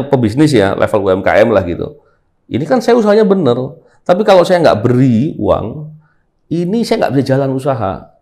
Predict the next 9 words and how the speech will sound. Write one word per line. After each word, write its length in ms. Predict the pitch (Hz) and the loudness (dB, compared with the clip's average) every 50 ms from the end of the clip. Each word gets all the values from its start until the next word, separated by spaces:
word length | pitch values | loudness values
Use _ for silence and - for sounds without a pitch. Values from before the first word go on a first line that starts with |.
| _ _ _ _ _ _ _ _ _ _ _ _ _ | _ _ _ _ _ _ _ _ _ _ _ _ _
Nah, 240 | - - 65 - - | -12 -10 -10 -10 -10
terus 160 | - - - | -10 -8 -6
apakah 320 | - 202 196 185 - - 151 | -6 -4 -4 -2 -2 -2 -2
itu 240 | 151 151 160 165 | -2 -2 -2 -4
bisa 800 | 156 165 160 147 147 147 127 - 127 110 107 101 104 104 - - | -4 -4 -8 -6 -6 -6 -2 0 2 4 4 4 2 -2 -8 -4
atau 320 | - 95 101 - 117 113 - | -4 -4 -2 0 -2 -2 -2
cukup 480 | 160 156 156 151 139 - - - - | -4 -4 0 -2 -2 -2 -2 -6 -4
menjadi 480 | 120 120 107 107 143 - - 107 110 101 | -2 -2 0 2 2 2 2 0 -6 -4
pembenaran 800 | - 110 98 95 95 95 104 123 123 87 85 87 90 90 95 107 | -4 -2 -2 -2 0 0 0 0 0 -2 -4 -6 -10 -12 -14 -16